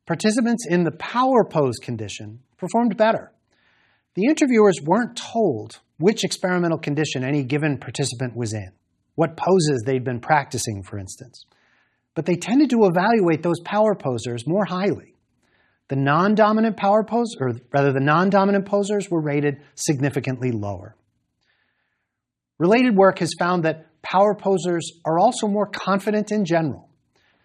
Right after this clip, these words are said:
They're more comfortable with taking risks and tend to predict better outcomes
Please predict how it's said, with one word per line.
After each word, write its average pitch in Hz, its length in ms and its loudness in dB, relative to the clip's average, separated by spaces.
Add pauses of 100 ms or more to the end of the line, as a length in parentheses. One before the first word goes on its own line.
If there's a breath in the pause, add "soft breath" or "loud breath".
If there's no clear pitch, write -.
(200)
They're 156 100 2
more 214 220 4
comfortable 185 580 -2
with 110 140 -10
taking 160 400 -2
risks - 520 -6
and 135 120 -6
tend 165 220 -2
to 139 240 -2 (500 loud breath)
predict 180 420 2
better 180 320 2
outcomes 143 560 0